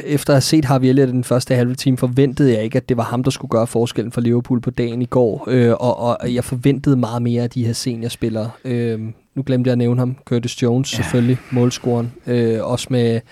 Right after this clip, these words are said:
Speaker 1: endnu en rigtig, rigtig fin præstation, der underbygger hans udvikling, er på vej den helt rigtige
Speaker 2: Men jeg
Speaker 1: retning.
Speaker 2: tror også, vi snakkede om mod, øh, mod Everton, og noget af det, der gik rigtigt den dag, det var, at der var en i hver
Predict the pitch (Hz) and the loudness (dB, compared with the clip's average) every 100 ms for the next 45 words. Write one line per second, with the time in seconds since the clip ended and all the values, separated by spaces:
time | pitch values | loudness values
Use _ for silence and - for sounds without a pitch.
0 | - - - _ 147 139 127 117 127 120 | -20 -20 -20 _ 4 6 4 2 -2 -2
1 | 117 - 131 123 113 120 - 110 120 113 | -4 -4 -4 -2 -4 -4 -4 -2 0 0
2 | 120 123 117 113 113 127 120 117 120 113 | 0 -2 -2 -4 -2 -4 -2 -4 -6 -6
3 | 110 - 110 95 113 - 120 113 101 95 | -8 -8 -8 -8 -8 -8 -8 -4 -2 0
4 | - 104 104 101 101 - 87 92 104 92 | 0 0 0 0 -4 -2 0 0 2 0
5 | - 90 90 76 85 78 85 76 80 90 | 0 -2 -4 -2 -2 0 -2 0 -2 -2
6 | - 78 73 78 87 87 87 - 90 85 | -2 -2 -2 0 0 0 -4 -4 -6 -2
7 | 98 - 90 90 - 98 - 92 82 87 | -4 -4 -2 -2 0 -2 -2 -4 -2 -2
8 | 90 78 85 - 98 92 95 87 | -2 -2 -2 -2 -4 -4 -2 -2